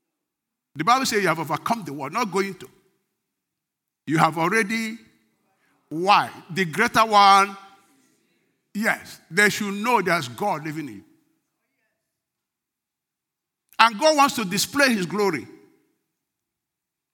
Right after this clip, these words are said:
Habba. See, all our leaders came here when we bought this place. All this while, they came here, they started looking at this property from here to there. They went and brought me a plaque. You know what they wrote there?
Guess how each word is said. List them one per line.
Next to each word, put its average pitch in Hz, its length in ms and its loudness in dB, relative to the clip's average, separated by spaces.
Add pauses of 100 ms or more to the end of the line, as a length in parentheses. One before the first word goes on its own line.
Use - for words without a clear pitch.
(220)
Habba. 165 380 -10 (440)
See, - 220 -4 (1080)
all 190 220 2
our 120 160 -6
leaders 120 400 -12
came 113 240 -16
here 90 180 -20 (1000)
when 135 160 -14
we 113 80 -14
bought 104 300 -14
this - 160 -20
place. - 180 -20 (1000)
All 165 160 -4
this 131 180 -12
while, 92 140 -20 (840)
they 113 100 -8
came 139 260 -10
here, 104 160 -12
they 87 100 -14
started 139 380 -16
looking 117 220 -16
at 95 120 -18
this 101 140 -20
property 98 400 -20
from 85 240 -20
here 110 160 -12
to 85 160 -20
there. 76 180 -20 (460)
They 113 80 -12
went 120 400 -14
and 98 180 -12
brought 127 260 -12
me 113 220 -12
a 110 80 -12
plaque. - 680 -20
You - 60 -14
know 156 120 -8
what 147 160 -10
they 127 100 -10
wrote 131 240 -14
there? 123 180 -14